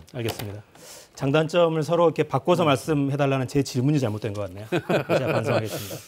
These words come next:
Speaker 1: 한 분 평만 더 들어볼까요? 정의당은 심상정 의원으로 확정이 됐죠? 그러니까 결선 투표까지 갔는데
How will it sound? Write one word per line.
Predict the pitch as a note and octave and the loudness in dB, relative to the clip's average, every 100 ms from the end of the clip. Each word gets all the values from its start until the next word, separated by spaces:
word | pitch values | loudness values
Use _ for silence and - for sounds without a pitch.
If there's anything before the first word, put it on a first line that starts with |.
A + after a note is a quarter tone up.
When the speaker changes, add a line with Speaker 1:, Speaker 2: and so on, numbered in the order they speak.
| - _ - - - - - | -20 _ -20 -20 -20 -20 -8
Speaker 1:
한 | G#3 | -6
분 | G3+ A3 G#3 G3 F#3+ | -2 0 0 0 -2
평만 | G3 F#3+ | -2 0
더 | E3 E3 | 2 2
들어볼까요? | D3 D3+ D3+ D#3 A#3+ | 2 0 0 0 -2
정의당은 | - F#3+ G#3+ A#3 A3 A3 G#3+ G#3 - | -2 -2 2 2 2 -4 -6 -10 -16
심상정 | - A3+ A3 G#3+ G3+ | -12 -4 -4 -2 -4
의원으로 | F#3 E3+ D3+ C#3 | -2 -2 -2 -6
확정이 | D3 D#3 F3 | -8 -8 -8
됐죠? | C3 G#2+ G#3+ C#4 _ _ _ _ _ - | -8 -10 -14 -14 _ _ _ _ _ -6
그러니까 | F3+ E3 D#3+ | -2 -2 -2
결선 | D3+ G#3 | -2 0
투표까지 | G3 G#3 G3 E3+ | -2 -2 0 0
갔는데 | D#3 B2 A#2 B2+ F2+ | -2 -4 -6 -6 -6